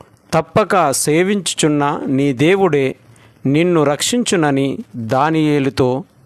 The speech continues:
చెప్పెను. ఈ మాటను బట్టి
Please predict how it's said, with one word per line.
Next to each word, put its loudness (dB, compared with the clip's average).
చెప్పెను. -4
ఈ 2
మాటను 0
బట్టి -2